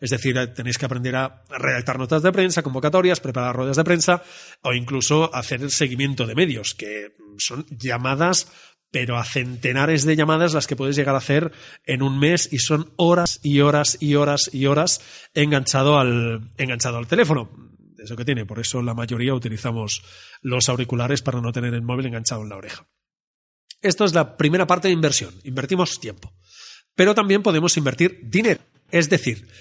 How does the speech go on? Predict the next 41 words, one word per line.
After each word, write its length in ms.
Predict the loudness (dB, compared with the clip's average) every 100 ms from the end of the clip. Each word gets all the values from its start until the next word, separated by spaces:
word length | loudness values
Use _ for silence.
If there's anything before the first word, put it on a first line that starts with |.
| -20 _
pagas 460 | 2 4 4 0 2
a 120 | 2
alguien 460 | 2 2 0 -2 -14 -2
para 360 | 2 2 2
que 180 | 2 2
haga 220 | 4 2
ese 220 | 2 2 2
tipo 200 | 0 -2
de 300 | -2 -2 0
comunicación. 760 | 0 0 -2 -6 -14 -18 -20 _ -20 -16 -16 -18 -2
Aquí, 440 | 0 2 2 0 -4
mm, 200 | -4 0
tenemos 420 | 2 4 4 4
dos 180 | 2 2
opciones, 500 | -4 -6 -2 -2 -2
o 80 | -2
bien 180 | 0 0
optamos 400 | 2 2 0 0
por 200 | 0 2
un 200 | 0 0
freelance, 600 | 4 6 4 2 -2 -6
y 200 | -4 0
hola, 160 | 0 0
bienvenidos, 560 | 2 6 6 4 -2 -10 -16 -14 -14 2
o 320 | 6 8 8
bien 200 | 6 4
optamos 400 | 2 4 4 4
por 160 | 4 4
una 260 | 4 2 0
empresa. 580 | -6 -6 -6 -4 -6 -10 _ _ _ _
El, 180 | -6 -2
los 320 | 2 6 6
dos 160 | 6 4
tienen 240 | 4 2
puntos 260 | 2 2 2
positivos 640 | 0 2 4 4 4 4
y, 180 | 2 2
y 80 | 0
tienen 240 | 2 2
puntos 260 | 2 2 2
negativos. 540 | -2 -8 -12 -8 -8